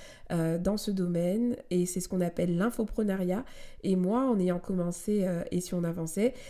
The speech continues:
c'était, euh, le premier Français, voilà, que j'ai découvert sur le net, sur YouTube, qui partageait des conseils sur le blogging.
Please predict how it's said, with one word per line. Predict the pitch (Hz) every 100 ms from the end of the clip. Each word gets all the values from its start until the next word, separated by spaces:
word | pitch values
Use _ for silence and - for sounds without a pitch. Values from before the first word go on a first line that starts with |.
| -
c'était, | - 190 226 233 -
euh, | 170 165
le | 170
premier | 170 - 233 233 214 220
Français, | 226 196 190
voilà, | 214 180 170 220
que | 214 190 208 - -
j'ai | 180
découvert | 185 214 196 170 190
sur | - 208
le | 180
net, | 165 165 -
sur | 202
YouTube, | 190 180 190 202
qui | 208
partageait | - 202 - 196 202
des | 196
conseils | 180 160 190 185 202
sur | - 254
le | 226
blogging. | 190 165 180 180 226